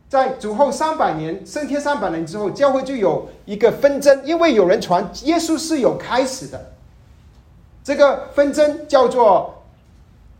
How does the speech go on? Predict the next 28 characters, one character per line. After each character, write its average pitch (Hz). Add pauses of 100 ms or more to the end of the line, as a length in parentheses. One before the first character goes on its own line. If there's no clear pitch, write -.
(160)
Ar-，Arianism， 233 (540)
阿 240
里 226
乌 190
教 156
派。 135 (380)
他 277
说 294
耶 330
稣 349
是， 330 (260)
呃， 214
有， 202
呃， 196
他 262
是 262
主， 220
呃， 202 (280)
天 311
父 262
生 392
出 381
来 147
的， - (160)
有 196
开 294
始 170
的。 170